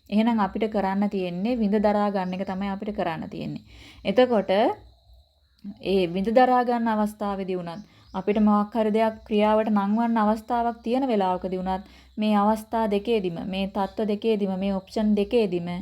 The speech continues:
අපි විශේෂයෙන් මතක තියාගන්න ඕනේ කාරණයක් තියෙනවා. ඒ තමයි කලබල වෙන එක නවත්තන්න ඕනේ. කලබල වෙන එක අවශ්‍ය නැහැ. මේ බයක් එන,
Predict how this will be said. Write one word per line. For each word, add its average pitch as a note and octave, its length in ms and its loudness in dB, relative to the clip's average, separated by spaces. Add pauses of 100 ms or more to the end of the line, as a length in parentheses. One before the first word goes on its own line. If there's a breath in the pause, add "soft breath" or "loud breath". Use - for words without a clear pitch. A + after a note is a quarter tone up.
(320 soft breath)
අපි F#3+ 240 -4
විශේෂයෙන් A3 540 0
මතක G#3 360 2
තියාගන්න G#3 480 2
ඕනේ F#3+ 160 -4
කාරණයක් G3 540 0
තියෙනවා. F#3 380 -4
ඒ G3 160 0
තමයි F#3 360 -4
කලබල G#3+ 500 2
වෙන G3+ 160 0
එක F#3+ 160 -4
නවත්තන්න F#3 600 -6
ඕනේ. - 220 -8 (380 soft breath)
කලබල G#3 420 2
වෙන G#3+ 140 2
එක G#3 180 0
අවශ්‍ය G3 380 -2
නැහැ. F#3 180 -6
මේ G#3+ 120 0
බයක් G3 500 0
එන, A#3+ 140 -2